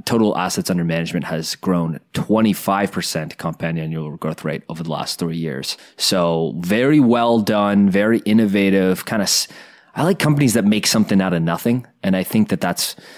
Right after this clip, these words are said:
you know, you kinda have, like, entrepreneurship inside of these large companies. That's what I think of with E Q Bank. And it has, like I said, it's been the number one best performing bank in North America. So I own that stock as well.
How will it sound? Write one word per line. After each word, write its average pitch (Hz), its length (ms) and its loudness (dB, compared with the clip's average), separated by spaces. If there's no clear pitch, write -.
you 110 60 4
know, - 40 6
you 101 40 2
kinda 123 180 0
have, 110 80 0
like, 107 260 -2
entrepreneurship 113 840 2
inside 95 320 0
of 92 60 0
these 87 180 0
large 87 280 -2
companies. 95 360 -2
That's 90 160 -2
what 95 120 0
I - 20 -2
think 90 240 -6
of 87 220 -2
with 80 180 -6
E 80 80 -4
Q 80 160 -4
Bank. 82 360 -6
And 82 460 -2
it 92 200 -2
has, - 280 -6
like 95 160 -4
I - 40 -8
said, 113 180 0
it's - 140 -18
been 85 180 -6
the 85 60 -2
number 90 260 0
one 92 220 2
best 87 180 -4
performing 87 400 -4
bank 90 300 -4
in 85 160 -8
North 73 220 -8
America. 87 500 -4
So - 240 -4
I 87 260 -4
own 90 360 -4
that 85 200 -6
stock 80 240 -6
as - 140 -8
well. 85 280 -4